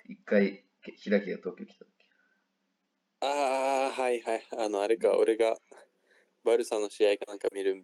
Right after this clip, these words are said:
Speaker 2: 前日
Speaker 1: あ、そうだったかも。うん。
Speaker 2: かな。
Speaker 1: うんうん。
Speaker 2: サバ、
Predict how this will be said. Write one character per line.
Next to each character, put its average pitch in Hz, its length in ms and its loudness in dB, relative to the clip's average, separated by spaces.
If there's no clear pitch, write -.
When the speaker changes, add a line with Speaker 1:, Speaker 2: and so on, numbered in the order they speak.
Speaker 2:
前 104 140 2
日 98 520 2
Speaker 1:
あ、 87 220 -16
そ 98 180 -4
う - 20 -2
だ 82 80 -4
っ - 80 -12
た - 100 -12
か 87 60 -14
も。 - 80 -18
う 85 80 -10
ん。 90 40 -6
Speaker 2:
か 98 120 -6
な。 95 200 -6
Speaker 1:
う 90 60 -6
ん 85 120 -6
う - 20 -10
ん。 78 40 -12
Speaker 2:
サ 80 220 -4
バ、 120 460 -2